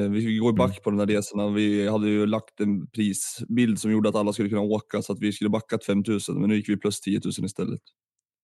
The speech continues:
Speaker 1: Ehm, och det är så här, det, det, vanlig så här invändning som alltid kommer är, "Vad är femtontusen för honom?" Ehm, ja, nej, det är väl peanuts såklart, men det är ju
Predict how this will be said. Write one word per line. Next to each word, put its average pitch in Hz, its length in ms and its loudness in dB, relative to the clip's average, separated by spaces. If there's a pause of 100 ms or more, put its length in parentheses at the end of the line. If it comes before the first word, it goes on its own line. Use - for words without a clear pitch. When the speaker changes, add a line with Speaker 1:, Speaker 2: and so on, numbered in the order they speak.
(220)
Speaker 1:
Ehm, 98 420 -4 (420)
och 101 100 0
det 117 80 4
är 123 140 6
så 117 120 0
här, 110 140 4
det, 107 180 2
det, 92 160 -4 (520)
vanlig 117 500 4 (400)
så - 100 -2
här 101 80 4
invändning 123 400 6
som 113 120 0
alltid 101 160 -2
kommer 101 220 2
är, 98 280 0
"Vad 113 160 2
är 110 40 2
femtontusen 110 680 2
för 110 80 2
honom?" 110 600 2
Ehm, 98 500 0 (360)
ja, 120 300 2
nej, 117 240 2
det 120 80 2
är 113 60 4
väl 110 100 -2
peanuts 113 400 2
såklart, 101 320 -2 (200)
men 110 300 4 (680)
det 110 100 2
är 110 60 6
ju 104 180 4